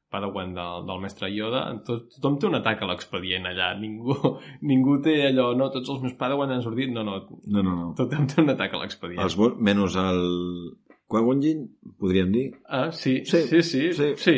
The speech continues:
Speaker 1: podria dir
Speaker 2: Però és que Qui-Gon
Speaker 1: que
Speaker 2: Jinn
Speaker 1: jo coneguin Qui-Gon Jinn, doncs, mm, segurament va tenir més Padawans que l'Obi-Wan, però que jo no els conec,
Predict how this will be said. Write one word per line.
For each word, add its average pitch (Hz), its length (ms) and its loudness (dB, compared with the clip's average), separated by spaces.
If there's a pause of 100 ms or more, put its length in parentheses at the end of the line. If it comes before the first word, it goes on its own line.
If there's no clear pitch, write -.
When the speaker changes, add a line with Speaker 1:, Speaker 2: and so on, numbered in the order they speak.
(120)
Speaker 1:
podria 127 380 -2
dir 127 260 0
Speaker 2:
Però 120 100 4
és - 80 -4
que 80 140 -2
Qui-Gon 90 260 2
Speaker 1:
que 95 140 4
Speaker 2:
Jinn 127 80 4
Speaker 1:
jo - 100 6
coneguin 143 420 4
Qui-Gon 135 380 2
Jinn, 156 160 2
doncs, 113 260 -2
mm, 107 300 -10
segurament 110 400 -2
va 110 100 -2
tenir 110 180 -4
més 110 140 -8
Padawans 104 340 -4
que 107 120 -8
l'Obi-Wan, 113 420 -4
però 92 220 -10
que 90 120 -8
jo 98 140 -8
no 98 140 -6
els - 80 -12
conec, 104 380 -6